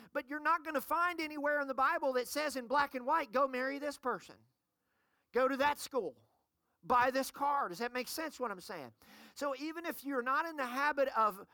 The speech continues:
meeting with Him and hearing from Him on a regular basis, then it's not go-, it's gonna be harder to hear that specific voice of God.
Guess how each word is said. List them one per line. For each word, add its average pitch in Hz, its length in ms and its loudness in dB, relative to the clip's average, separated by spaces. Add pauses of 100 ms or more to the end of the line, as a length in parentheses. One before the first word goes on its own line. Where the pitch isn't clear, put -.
(140)
meeting 294 440 -4
with 220 140 -4
Him 220 200 -6
and 202 100 -8
hearing 294 300 -6
from 254 160 -6
Him 247 180 -4
on 226 120 0
a 214 60 -2
regular 226 340 -4
basis, 233 480 -4 (320)
then 247 160 0
it's 240 240 -4
not 302 280 2
go-, 277 180 -10
it's 240 120 -2
gonna 269 220 -2
be 254 100 -4
harder 285 400 0
to 247 80 -4
hear 262 220 -4
that 277 140 0
specific 311 540 -10
voice 247 300 -2
of 160 120 -14
God. 143 260 -4